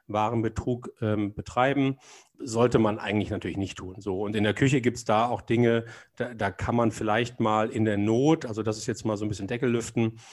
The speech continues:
ähm, in, in der, in der Not kann man mit Sicherheit schnell mal irgendwo versuchen, ähm, ein, ein Produkt irgendwie ein bisschen aufzuwerten oder halt die Rezeptur schnell mal zu ändern, wenn zum Beispiel ein Lieferant nicht rechtzeitig kam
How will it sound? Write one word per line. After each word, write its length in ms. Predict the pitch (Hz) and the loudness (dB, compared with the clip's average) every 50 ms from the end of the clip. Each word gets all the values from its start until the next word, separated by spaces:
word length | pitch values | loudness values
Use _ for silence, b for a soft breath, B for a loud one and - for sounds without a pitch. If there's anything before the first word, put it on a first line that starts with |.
| B B B B _ | B B B B _
ähm, 240 | 117 110 107 110 120 | 0 2 2 2 0
in, 180 | - 120 120 | 2 0 0
in 160 | - - 113 | 0 2 2
der, 180 | 110 110 117 - | 2 2 0 0
in 100 | - 117 | 2 2
der 100 | 117 113 | 4 4
Not 360 | 110 113 113 123 135 135 135 | 4 4 4 4 4 2 0
kann 120 | - 131 120 | -4 -2 0
man 160 | 117 113 113 | 2 2 0
mit 160 | 110 104 104 | 0 -2 -4
Sicherheit 400 | - 123 110 123 110 110 110 - | -6 -2 0 0 0 0 -2 -4
schnell 280 | - - 113 113 120 123 | -4 -2 0 2 2 2
mal 260 | 120 117 113 113 113 | 2 2 2 0 0
irgendwo 640 | 120 120 117 113 117 107 110 110 113 113 113 113 113 B B B B B B | 0 -2 0 2 2 2 2 2 2 2 2 0 -2 B B B B B B
versuchen, 880 | - 110 104 104 117 123 139 139 - - 131 127 127 127 127 127 127 B B B B B _ - | -6 -6 -4 -2 0 0 0 0 2 2 4 4 4 4 2 -2 -6 B B B B B _ -2
ähm, 280 | 113 110 110 127 135 | 0 2 0 0 -2
ein, 300 | - 117 117 113 113 - | -4 -2 -2 -2 -4 -4
ein 280 | - 117 110 107 107 104 | -6 -4 -2 -2 -2 -4
Produkt 520 | - - 110 110 123 123 123 - - - _ _ | -4 -4 2 0 0 0 0 -10 -16 -20 _ _
irgendwie 280 | - 123 113 110 113 110 | -2 0 2 2 2 2
ein 80 | 107 | 0
bisschen 200 | 104 107 - 120 | 0 -4 -6 -6
aufzuwerten 840 | 117 120 127 123 - - - 131 120 120 117 123 120 120 - 120 120 | 0 0 0 0 -2 -6 -6 -2 0 0 0 0 0 0 0 0 0
oder 240 | 127 120 113 110 101 | 2 0 0 0 0
halt 180 | 104 110 104 - | 0 -2 -2 -2
die 60 | 107 | -4
Rezeptur 580 | 104 104 - - 110 - - - 143 135 131 | -4 -4 -4 -6 -8 -8 -6 0 2 2 2
schnell 240 | 117 - - 123 117 | 2 2 0 0 0
mal 220 | 117 117 110 107 - | 0 0 0 -2 -4
zu 140 | - - | -6 -10
ändern, 440 | - - 120 127 135 131 123 120 113 | -6 0 2 4 4 4 4 4 4
wenn 340 | 104 113 117 120 113 107 B B B B B | 4 4 4 4 4 2 B B B B B
zum 160 | _ - - 110 | _ -6 -2 0
Beispiel 340 | 110 110 104 - - 120 | 2 2 0 0 -4 -6
ein 140 | 117 113 110 | -4 -2 -2
Lieferant 480 | 110 113 110 - 110 101 107 117 139 135 | -2 0 0 -2 -2 0 0 0 0 0
nicht 160 | 127 101 123 | -2 -4 -2
rechtzeitig 540 | 117 120 120 - - 123 110 104 107 - _ | -4 -4 -4 -2 -2 -2 0 0 -2 -6 _
kam 460 | - 110 104 104 107 107 107 104 107 | -2 0 0 2 2 2 0 -2 -4